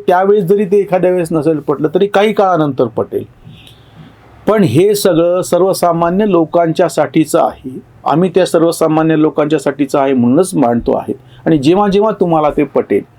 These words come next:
त्या त्यावेळी, भले प्रत्यक्ष त्या क्षणीला न पटता काही काळाच्या नंतर पटला असेल, तेव्हाचही, तेव्हा तुम्ही त्याला प्रतिसाद द्याल. ज्या पद्धतीचा हल्ला आणला जर होती केला गेला आणि परत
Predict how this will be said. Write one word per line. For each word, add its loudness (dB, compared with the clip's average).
त्या 2
त्यावेळी, 2
भले 0
प्रत्यक्ष -2
त्या 0
क्षणीला -2
न 2
पटता -2
काही 0
काळाच्या 0
नंतर 0
पटला -4
असेल, -6
तेव्हाचही, 0
तेव्हा 2
तुम्ही 0
त्याला 2
प्रतिसाद -2
द्याल. -2
ज्या 4
पद्धतीचा 0
हल्ला 2
आणला 0
जर 0
होती -2
केला 2
गेला 0
आणि 2
परत 0